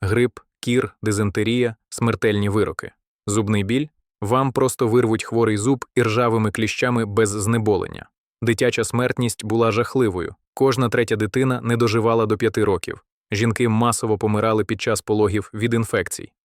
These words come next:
Якщо ви доживали до двадцяти, це вже було досягненням. Середня тривалість життя чоловіка в чотирнадцятому столітті складала всього двадцять чотири роки. Дожити до сорока означало бути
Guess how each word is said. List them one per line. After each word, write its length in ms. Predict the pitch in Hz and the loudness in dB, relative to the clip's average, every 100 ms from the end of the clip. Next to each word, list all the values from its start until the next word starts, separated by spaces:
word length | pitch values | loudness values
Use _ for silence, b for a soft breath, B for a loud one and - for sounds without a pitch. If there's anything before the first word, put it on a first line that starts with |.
| _ - | _ 0
Якщо 400 | 110 - - 123 | 0 2 0 2
ви 80 | |
доживали 480 | 117 110 110 113 110 | 4 2 2 2 2
до 120 | 110 | 0
двадцяти, 680 | 107 110 - 104 - 127 127 - | 0 -2 -2 -4 -2 -2 -2 -4
це 160 | - | -2
вже 200 | 104 101 | -2 -2
було 280 | 110 113 110 | 0 2 2
досягненням. 760 | 104 110 - 107 95 87 - - _ _ _ - | 2 0 0 -2 -2 -6 -10 -14 _ _ _ -18
Середня 520 | - 120 123 123 113 | -4 0 2 2 0
тривалість 600 | 104 113 113 110 104 - 101 | 0 0 2 0 -2 -6 -4
життя 420 | 110 - 123 110 | -4 -2 -2 -2
чоловіка 720 | - 110 107 120 113 90 92 - | -2 -2 0 0 -2 -4 -6 -12
в 80 | - | -6
чотирнадцятому 800 | 117 117 113 110 110 104 104 | -2 0 2 0 0 -2 -2
столітті 640 | 104 - 110 127 - 104 95 - | -2 0 0 0 -2 -6 -6 -14
складала 540 | - 120 110 117 113 | -2 0 2 2 0
всього 380 | 95 117 107 139 | 0 0 2 2
двадцять 500 | 101 113 107 113 - | 2 0 0 -4 -6
чотири 460 | - 107 110 104 | -6 -2 0 2
роки. 380 | 104 104 - - _ _ _ | 2 2 0 -14 _ _ _
Дожити 520 | 110 113 104 117 107 101 | 0 0 2 2 2 0
до 140 | 104 | 0
сорока 560 | - 107 98 117 117 113 - | 0 -2 0 0 -2 -2 -2
означало 560 | 110 117 110 120 113 | 0 0 0 0 0
бути 400 | 104 113 110 101 | 0 -2 0 -4